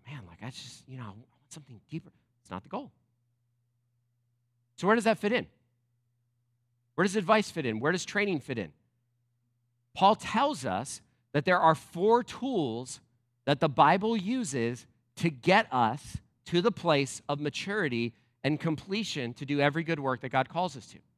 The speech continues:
Four tools. In verse sixteen,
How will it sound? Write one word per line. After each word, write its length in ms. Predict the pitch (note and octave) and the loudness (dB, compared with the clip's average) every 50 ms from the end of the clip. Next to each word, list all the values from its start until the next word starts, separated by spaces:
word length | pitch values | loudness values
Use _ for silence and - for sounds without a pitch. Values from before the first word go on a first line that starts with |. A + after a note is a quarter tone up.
| _ _ _ _ _ _ | _ _ _ _ _ _
Four 240 | - D3 F3 G#3+ A3 | 0 4 4 4 4
tools. 420 | - - G#3+ F3+ A2 - - - - _ _ _ _ _ _ _ _ _ _ _ _ _ _ _ _ _ _ _ _ _ _ _ _ | 4 2 -2 -2 -2 -6 -12 -20 -20 _ _ _ _ _ _ _ _ _ _ _ _ _ _ _ _ _ _ _ _ _ _ _ _
In 100 | A2+ A2 | -10 -2
verse 200 | B2 D3+ D#3+ D#3 | 0 0 0 0
sixteen, 480 | - F#3+ - - - F#3+ F3 A#2 E2+ | -2 -4 -4 -4 -6 -6 -6 -6 -8